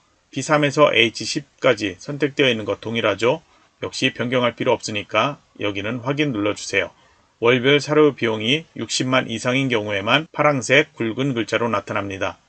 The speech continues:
제 삼 작업도 선택하도록 할게요. 여기도 육십만 이상이 아닌데도 이렇게 나타나고 있죠.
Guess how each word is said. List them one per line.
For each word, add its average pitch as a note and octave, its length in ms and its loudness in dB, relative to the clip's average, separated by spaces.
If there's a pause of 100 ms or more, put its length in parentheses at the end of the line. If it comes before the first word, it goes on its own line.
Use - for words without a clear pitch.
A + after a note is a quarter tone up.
(600)
제 - 140 -2
삼 D#3 200 -4
작업도 D3 460 4
선택하도록 C3+ 760 -4
할게요. G#2 380 -2 (480)
여기도 C3+ 380 2
육십만 C#3 460 -2
이상이 B2 320 0
아닌데도 A#2 600 2
이렇게 G#2 280 -6
나타나고 A#2+ 480 -4
있죠. G#2+ 320 -2